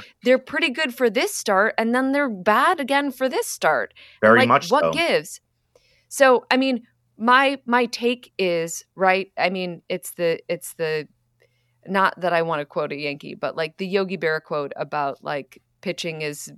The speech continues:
Speaker 1: ninety percent mental and the other half is physical, right?
Speaker 2: <laughs> Yeah,
Speaker 1: Like,
Speaker 2: yeah, yeah.
Speaker 1: that,
Speaker 2: <laughs> I love
Speaker 1: I,
Speaker 2: that.
Speaker 1: there's so
Speaker 2: He's
Speaker 1: many
Speaker 2: a
Speaker 1: great Yogi Berra
Speaker 2: philosopher.
Speaker 1: quotes
Speaker 2: Yeah, we, we
Speaker 1: that I
Speaker 2: can
Speaker 1: think about.
Speaker 2: both, this is Yogi Berra, even with the Yankee thing, free quote zone, no doubt.
Speaker 1: Great.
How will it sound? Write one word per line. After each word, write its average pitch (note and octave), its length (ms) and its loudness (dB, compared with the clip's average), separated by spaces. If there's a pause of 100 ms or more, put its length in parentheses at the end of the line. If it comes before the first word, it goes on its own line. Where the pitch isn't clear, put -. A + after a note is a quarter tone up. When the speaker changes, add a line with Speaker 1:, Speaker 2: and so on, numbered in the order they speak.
Speaker 1:
ninety D3 460 -8
percent D3+ 360 -8
mental D3 400 -6
and D3 140 -6
the C#3+ 80 -6
other C#3+ 200 -4
half D#3 360 -4
is D3 140 -14
physical, F#3 500 -6
right? F#3 440 -2
Speaker 2:
<laughs> D#5 60 0
Yeah, - 320 4
Speaker 1:
Like, C#3 240 4
Speaker 2:
yeah, A#2 280 6
yeah. G2 340 -4 (140)
Speaker 1:
that, F3 320 6
Speaker 2:
<laughs> - 40 -4
I G#2+ 60 4
love G2+ 260 0
Speaker 1:
I, D#3+ 60 2
Speaker 2:
that. F#2+ 300 2 (240)
Speaker 1:
there's A3 180 4
so D4 140 8
Speaker 2:
He's D4 100 8
Speaker 1:
many A3+ 100 10
Speaker 2:
a - 20 8
Speaker 1:
great E3+ 180 8
Yogi C#3+ 80 10
Berra C#3+ 400 6
Speaker 2:
philosopher. G#2+ 320 8
Speaker 1:
quotes G#2+ 240 -8
Speaker 2:
Yeah, D#3 180 4
we, G3 160 10
we G#3+ 220 6
Speaker 1:
that G#3+ 40 0
I - 20 -6
Speaker 2:
can G#3 100 8
Speaker 1:
think F#3 100 4
about. E3 200 10
Speaker 2:
both, D#3 200 6
this F#3+ 160 6
is D3+ 300 0
Yogi E3 480 6
Berra, C#3 880 8
even E3 260 6
with E3+ 140 6
the C#3+ 100 2
Yankee C3 400 2
thing, A2+ 360 0
free C#3+ 600 -4
quote B2+ 420 2
zone, F#2+ 540 4
no A2+ 240 8
doubt. F2+ 380 6
Speaker 1:
Great. F#3 420 0